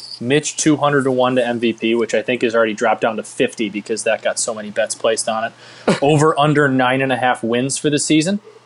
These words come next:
Speaker 2: Okay.
Speaker 1: David Montgomery seventeen to one to win Offensive Rookie of the Year. Mitch over under twenty-six and a half touchdown pass. So I'm gonna give you twofold here. One, give me your favorite of the prop bets there, the one you think you, you,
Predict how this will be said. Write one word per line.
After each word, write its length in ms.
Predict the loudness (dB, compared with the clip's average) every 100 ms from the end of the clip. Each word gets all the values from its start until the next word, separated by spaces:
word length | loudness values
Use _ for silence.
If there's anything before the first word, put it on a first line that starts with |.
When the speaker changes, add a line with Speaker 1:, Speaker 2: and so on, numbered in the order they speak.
| _ _ _ _ -2
Speaker 2:
Okay. 300 | 4 4 4 0 2
Speaker 1:
David 340 | 4 4 4
Montgomery 760 | 2 0 2 2 4 4 2 0 -10 -12
seventeen 680 | -6 0 2 0 -2 -2 0
to 60 | 2
one 280 | 2 0 0
to 60 |
win 100 | 0
Offensive 540 | 0 0 -2 -6 -4 -2
Rookie 260 | -2 -2
of 60 | -2
the 60 | -2
Year. 280 | 0 -2 -4 -20 -20 -20 _
Mitch 400 | -2 0 0 -2 0
over 320 | 2 4 4
under 240 | 4 2 0
twenty-six 720 | 0 -2 -2 -2 -4 -4 -4
and 80 | -4
a 40 |
half 220 | -2 -2
touchdown 360 | -2 -4 -4 -6
pass. 260 | -4 -4 -2
So 40 |
I'm 40 | 0
gonna 120 | 2
give 80 | 2
you 80 | 2
twofold 500 | 2 0 2 -2 -2
here. 180 | -6 -10 -16 -20 -20 -20 _ -2
One, 360 | 2 4 2 2
give 200 | 2 4
me 100 | 4
your 140 | 2
favorite 520 | 2 2 2 4 2
of 180 | 2 2
the 80 | 0
prop 340 | 2 2 2
bets 240 | 2 0 2
there, 220 | 2 4
the 80 | 2
one 200 | 0 -2
you 60 |
think 300 | -2 -2 -2
you, 100 | -2
you, 440 | -2 -4 -4 -4